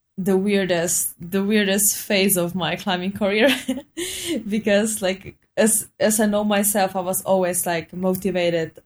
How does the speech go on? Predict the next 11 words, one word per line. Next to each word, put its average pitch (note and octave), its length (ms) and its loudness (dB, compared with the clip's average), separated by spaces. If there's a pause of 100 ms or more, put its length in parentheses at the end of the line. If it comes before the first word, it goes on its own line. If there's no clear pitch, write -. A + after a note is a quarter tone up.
(160)
always, F3+ 580 2
like, D#3 380 -4
um, D#3 440 -2 (380)
just, F3+ 440 -2
uh, D#3+ 460 -2
trying E3 500 -4 (160)
to D#3 440 -2 (480)
do, E3+ 320 -2
do F#3+ 360 -2
new F#3 340 2
stuff, E3+ 580 -2